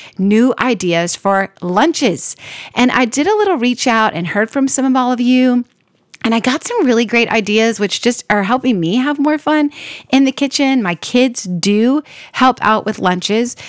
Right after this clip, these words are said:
but a lot of times I can whip it together, just keeping it honest, a little bit faster. But I'll say, "Hey, I need you on lunches today." Like the other day, Rigby did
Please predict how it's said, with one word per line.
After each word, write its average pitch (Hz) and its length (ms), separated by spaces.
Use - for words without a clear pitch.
but 220 140
a 208 80
lot 202 160
of 214 80
times 208 480
I 190 120
can 202 180
whip 196 140
it 190 80
together, 185 500
just - 280
keeping - 320
it 339 140
honest, 392 440
a 247 80
little 269 300
bit 285 220
faster. 330 480
But 240 100
I'll 240 160
say, 277 160
"Hey, 240 300
I 196 120
need 202 200
you 220 100
on 202 120
lunches 196 320
today." 135 240
Like 160 140
the 190 100
other 202 120
day, 240 200
Rigby 214 280
did 196 300